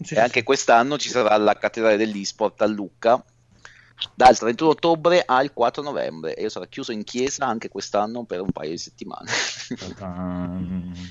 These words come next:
Speaker 2: Il programma uscirà tra qualche giorno, quindi magari seguite i canali social di S L Italia su Facebook, Twitter, Instagram, eh,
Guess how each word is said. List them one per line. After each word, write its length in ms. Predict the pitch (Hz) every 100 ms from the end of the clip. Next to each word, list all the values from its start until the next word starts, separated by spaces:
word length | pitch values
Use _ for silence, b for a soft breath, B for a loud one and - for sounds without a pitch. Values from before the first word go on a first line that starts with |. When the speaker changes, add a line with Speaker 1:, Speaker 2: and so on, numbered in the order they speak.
| -
Speaker 2:
Il 280 | - 110 107
programma 420 | - 117 131 123
uscirà 480 | 107 - 113 107 107
tra 120 | 107
qualche 320 | 107 107 - 120
giorno, 420 | 120 120 131 98
quindi 240 | 98 98
magari 380 | 90 92 92 85
seguite 440 | - 98 104 98 101
i 360 | 92 92 92
canali 540 | - 95 95 95 92 87
social 460 | - 90 90 85
di 220 | 85 87 82
S 140 | -
L 80 | 85
Italia 440 | 90 82 82 92 82
su 120 | -
Facebook, 500 | - 87 - 87 -
Twitter, 680 | 85 80 - 71 67 82 -
Instagram, 580 | 85 - 78 78 - 50
eh, 320 | 50 -